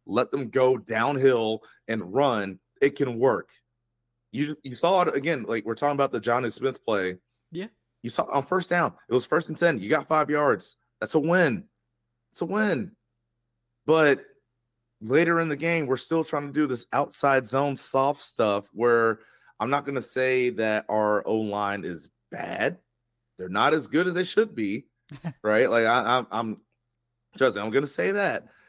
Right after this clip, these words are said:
Speaker 1: But at the same time, is if they do have something that is working, and it looked like some of those downhill runs were working, you gotta work with that.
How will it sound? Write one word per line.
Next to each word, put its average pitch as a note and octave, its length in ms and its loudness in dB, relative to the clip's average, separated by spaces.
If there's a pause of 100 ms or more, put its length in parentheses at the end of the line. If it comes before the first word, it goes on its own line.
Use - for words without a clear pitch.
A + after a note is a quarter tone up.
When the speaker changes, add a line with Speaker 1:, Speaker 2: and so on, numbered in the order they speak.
(240)
Speaker 1:
But A2+ 360 4
at - 500 -20
the A2+ 60 -16
same - 180 -4
time, D#3+ 240 -4
is A2+ 180 -8
if A#2+ 200 0
they C#3 160 2
do C3 300 0
have C#3+ 260 -2
something C3 380 -8
that A2+ 160 0
is F#2+ 220 -6
working, C3 500 -6
and G#2+ 100 0
it G2+ 60 2
looked A2 220 2
like A#2 140 2
some - 140 -10
of G#2+ 40 -4
those G#2 180 -2
downhill G2 500 -2
runs G#2 260 -2
were F#2 140 -4
working, A#2+ 520 -6 (680)
you F#2+ 140 -8
gotta A#2+ 260 2
work A2+ 320 2
with G#2+ 200 0
that. F#2+ 280 0